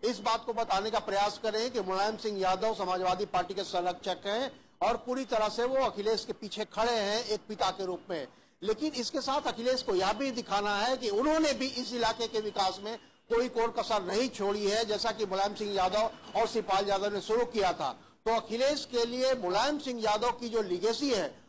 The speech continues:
उस लीगेसी को बरकरार रखते हुए अपने को उस परिवार का एक महत्वपूर्ण व्यक्ति घोषित करने की एक चुनौती होगी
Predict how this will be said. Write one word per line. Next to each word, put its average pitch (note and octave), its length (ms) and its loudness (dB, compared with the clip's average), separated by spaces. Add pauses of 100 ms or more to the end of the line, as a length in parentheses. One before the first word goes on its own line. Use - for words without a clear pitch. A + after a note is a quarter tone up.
(160)
उस D4 220 0
लीगेसी B3+ 440 0
को C4 140 2
बरकरार A#3 580 2
रखते B3+ 400 0
हुए C4 320 4
अपने D4 500 0
को C#4 140 -2
उस B3+ 320 2
परिवार A3+ 420 2
का A3+ 160 0
एक A3+ 160 0 (400)
महत्वपूर्ण A3 560 2
व्यक्ति A3 340 0
घोषित G#3+ 360 -2
करने G#3 280 2
की G#3 140 -6
एक G3+ 60 -4
चुनौती G#3 440 -2
होगी G3 340 0